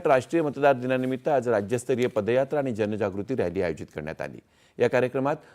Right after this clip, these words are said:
उपजिल्हाधिकारी गजानन पाटोळे, राष्ट्रीय युवा पुरस्कार विजेते डॉक्टर सुभाष दळवी यांच्यासह अनेक मान्यवर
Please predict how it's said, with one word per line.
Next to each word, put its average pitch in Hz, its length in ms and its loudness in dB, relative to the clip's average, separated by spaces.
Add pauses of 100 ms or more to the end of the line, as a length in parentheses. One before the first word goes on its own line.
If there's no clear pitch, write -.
(120)
उपजिल्हाधिकारी 131 840 2
गजानन 104 420 0
पाटोळे, 107 460 0 (120)
राष्ट्रीय 101 420 -4
युवा 113 240 2
पुरस्कार 120 460 -2
विजेते 101 340 -4
डॉक्टर 95 260 -6
सुभाष 87 360 -6
दळवी 92 360 -2 (300)
यांच्यासह 110 500 -2
अनेक 98 240 -6
मान्यवर 90 400 -6